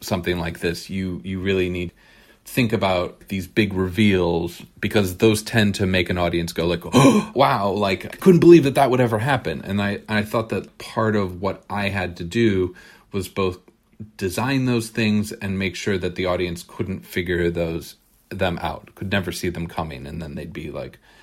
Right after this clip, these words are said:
thrilled and, and delighted by them. And then as I kind of moved into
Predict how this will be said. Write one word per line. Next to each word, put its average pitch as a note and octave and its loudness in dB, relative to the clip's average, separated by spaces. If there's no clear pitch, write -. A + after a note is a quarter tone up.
thrilled F#2 -2
and, E2 -8
and E2 -10
delighted D#2+ -4
by C2 -12
them. - -16
And B2+ 2
then B2 0
as C#3 -2
I C3+ 0
kind B2 -2
of A2 -2
moved A2 0
into F#2+ -2